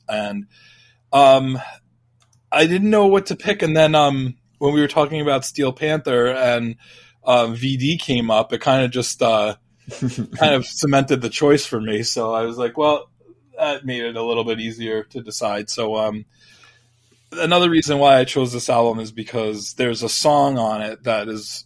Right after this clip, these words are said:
Speaker 1: probably one of my all-time favorite songs, which I don't know I could say about any of the songs on No Limit. So, um, I, I just, oh man, I, this whole album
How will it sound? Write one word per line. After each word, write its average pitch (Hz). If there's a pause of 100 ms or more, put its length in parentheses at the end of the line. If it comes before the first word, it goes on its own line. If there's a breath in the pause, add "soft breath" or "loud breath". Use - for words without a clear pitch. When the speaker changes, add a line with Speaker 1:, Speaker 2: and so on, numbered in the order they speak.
Speaker 1:
probably 123
one 113
of 110
my 107 (100)
all-time 117
favorite 107
songs, 107
which 107
I 110 (180)
don't 117
know 113
I 107
could -
say 113
about 110
any 110
of 107
the 104
songs 107
on 104 (500 soft breath)
No 117
Limit. 113
So, 107
um, 101 (680)
I, 147
I 156
just, 170
oh 131
man, 110
I, -
this 170
whole 226
album 120